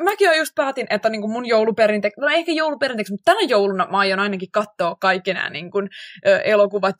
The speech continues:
Star Wars-elokuvat, jotka on tullut. Mä oon joskus siis, ö, nuorempana katsonut ne, niinku ne alkuperäiset. Ja ne oli ihan uskomattomia mun mielestä. Mä tykkäsin niin paljon.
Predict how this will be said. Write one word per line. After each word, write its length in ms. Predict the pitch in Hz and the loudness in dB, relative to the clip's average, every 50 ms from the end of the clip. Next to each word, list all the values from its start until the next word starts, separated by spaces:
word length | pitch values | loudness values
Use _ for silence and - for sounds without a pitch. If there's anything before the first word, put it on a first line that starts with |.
| 196 202 | -10 -14
Star 280 | 190 - - 190 180 180 | -6 -2 0 2 2 2
Wars-elokuvat, 680 | 175 180 180 185 - - 185 185 180 185 180 175 185 180 | 0 0 -2 -2 -2 -2 -2 -2 -2 -2 -2 -4 -2 -2
jotka 240 | 175 175 - 185 170 | -4 -4 -2 -4 -4
on 100 | 175 165 | -4 -2
tullut. 320 | - 247 269 285 330 339 - - - - - - - | -2 -2 -2 -2 -2 -4 -6 -10 -18 -18 -12 -4 0
Mä 100 | 214 233 | 0 2
oon 120 | 247 247 | 2 4
joskus 300 | 277 311 302 - 311 - | 2 2 2 -2 -6 -6
siis, 220 | - 254 233 - | -4 -4 -2 0
ö, 40 | - 226 226 220 208 208 208 214 208 196 185 - | 2 4 4 6 6 4 4 4 4 2 2 0
nuorempana 1120 | 220 220 226 240 254 277 277 269 262 262 254 247 240 220 220 220 208 208 208 208 208 202 | -2 -6 -4 -4 -2 0 0 2 2 2 2 2 2 2 0 0 -2 -2 -2 0 -2 -2
katsonut 680 | - 208 208 208 - - 208 190 180 185 185 185 - - _ - - - _ _ - | 0 -2 -2 -2 -4 -4 -4 -2 -2 -2 -4 -4 -8 -14 _ -20 -20 -20 _ _ -6
ne, 80 | 196 | -4
niinku 180 | 190 180 165 180 | -4 -2 -2 0
ne 100 | 180 180 | 0 0
alkuperäiset. 680 | 185 180 196 208 226 240 254 254 247 269 269 320 311 311 - - - _ _ _ _ _ _ _ _ _ _ _ 202 | 2 2 2 2 2 0 2 2 0 2 2 2 2 0 -2 -10 -20 _ _ _ _ _ _ _ _ _ _ _ 0
Ja 200 | 208 202 151 - - | 0 2 0 0 0
ne 80 | 220 220 | 2 2
oli 100 | 214 202 | 2 2
ihan 160 | 220 226 202 | 2 0 0
uskomattomia 800 | 208 214 - - 240 220 226 220 - - 240 240 240 233 233 | -2 -2 -4 -4 -4 -4 -4 -2 -2 -2 -2 -2 -2 -6 -6
mun 220 | 226 233 233 226 233 | -6 -6 -8 -6 -6
mielestä. 680 | 240 233 233 226 226 233 240 233 233 - - 247 240 220 214 | -2 0 2 2 2 2 0 0 -2 -4 -2 -2 -2 -4 -6
Mä 160 | - 226 220 - - 202 - | -6 -4 -4 -4 -6 -8 -12
tykkäsin 560 | 240 220 - - 208 208 220 202 214 226 240 | -12 -10 -8 -6 -6 -4 -2 -2 -4 -4 -4
niin 520 | 254 277 277 277 277 277 277 277 269 269 262 254 - - | -4 -2 0 0 0 0 0 0 0 0 -2 -4 -2 2
paljon. 600 | 247 240 240 233 233 226 220 220 214 208 214 | 2 4 4 2 2 -2 -2 -2 -2 -4 -4